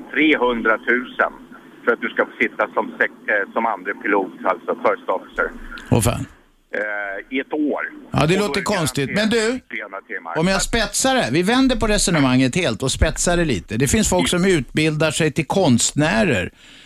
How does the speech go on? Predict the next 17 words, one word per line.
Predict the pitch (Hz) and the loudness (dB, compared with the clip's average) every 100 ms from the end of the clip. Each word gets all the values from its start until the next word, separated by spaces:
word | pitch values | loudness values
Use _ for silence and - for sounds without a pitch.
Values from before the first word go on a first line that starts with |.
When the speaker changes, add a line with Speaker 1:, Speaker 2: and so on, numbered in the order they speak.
| - | -6
Speaker 1:
Ja. | 110 87 101 | -4 -4 -2
Speaker 2:
Eller, | - 147 151 156 160 | 0 4 6 6 4
eh, | 147 165 156 131 160 160 160 | 4 4 4 2 -2 0 2
alla | 151 | 4
möjliga, | 156 151 139 147 | 4 4 4 4
den | 147 156 | 4 6
där | 170 170 | 6 4
sortens, | 151 127 - 127 120 - | 4 2 2 2 4 4
eh, | 127 127 - | 4 2 2
yrken. | 185 139 101 - 95 107 - - - - | 4 4 2 0 0 0 -2 -14 -16 0
Och | 196 | 4
som | 233 214 | 4 4
sen | 190 190 | 4 4
inte | 190 151 | 4 0
får | 135 156 | 2 2
något | 151 131 | 4 4
jobb. | 113 117 120 | 4 2 -2